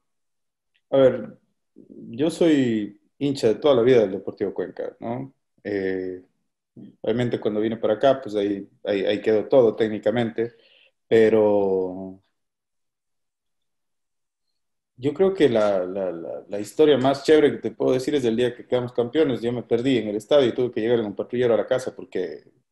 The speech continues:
o sea, me, me, me hicieron perder, era un niño. Y,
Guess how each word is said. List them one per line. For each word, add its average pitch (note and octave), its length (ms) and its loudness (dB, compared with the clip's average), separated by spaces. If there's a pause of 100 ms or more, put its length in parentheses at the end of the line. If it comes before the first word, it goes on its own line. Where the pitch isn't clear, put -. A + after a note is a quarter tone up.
(120)
o A#2+ 40 -20
sea, G#2+ 180 -2
me, G2 160 -10
me, G2 480 -18
me G#2 100 -14
hicieron C#3 220 2
perder, D3+ 280 2
era A2 80 -2
un A2+ 60 -6
niño. A#2 280 -2 (680)
Y, G2 800 -6